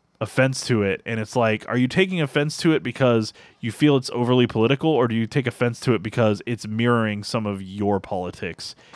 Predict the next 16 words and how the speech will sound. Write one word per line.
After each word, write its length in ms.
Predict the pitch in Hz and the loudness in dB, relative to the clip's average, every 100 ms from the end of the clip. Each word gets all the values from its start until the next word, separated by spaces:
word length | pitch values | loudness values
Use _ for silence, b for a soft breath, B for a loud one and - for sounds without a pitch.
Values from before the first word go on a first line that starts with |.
| B - | B -4
in 140 | 117 | 2
a 40 | 107 | 2
bad 320 | 92 101 92 | 2 0 0
light? 440 | 87 85 82 - - b b b b b b b _ _ | -2 -4 -6 -14 -20 b b b b b b b _ _
And 140 | 131 135 | 0 2
I 60 | |
think 180 | 135 156 | 2 2
that's 240 | 147 139 | 4 2
really 380 | 123 123 131 123 | 4 6 8 8
important 480 | 113 98 120 113 107 | 6 2 2 2 -2
to 100 | 107 | -6
take 300 | - 117 101 | -2 -2 -2
into 160 | 113 101 | -4 -6
context 600 | - 107 107 120 110 - | -4 -4 -2 -2 -2 -4
and 80 | |
consideration 840 | 104 95 - 101 90 92 - 127 131 | -8 -6 -2 -2 -2 -4 -2 -2 -4